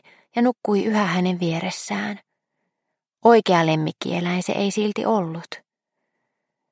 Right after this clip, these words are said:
"No niin, nyt minäkin pääsin lemmikkikohtaan", Venja huudahti. "Kirjoita siihen työn alla"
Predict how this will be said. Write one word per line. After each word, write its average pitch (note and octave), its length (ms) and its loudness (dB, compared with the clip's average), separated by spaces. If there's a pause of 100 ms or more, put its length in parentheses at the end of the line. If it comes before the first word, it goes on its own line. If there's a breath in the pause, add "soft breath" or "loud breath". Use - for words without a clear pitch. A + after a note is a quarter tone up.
(160)
"No F3+ 120 4
niin, G3+ 300 6 (300 loud breath)
nyt B3 140 4
minäkin C4 420 6
pääsin F3 360 6
lemmikkikohtaan", E3+ 1000 2 (400)
Venja E3+ 340 2
huudahti. D#3+ 600 -6 (960)
"Kirjoita D#4+ 420 10
siihen A#3+ 420 6 (340 soft breath)
työn B3 340 10
alla" D#3+ 420 6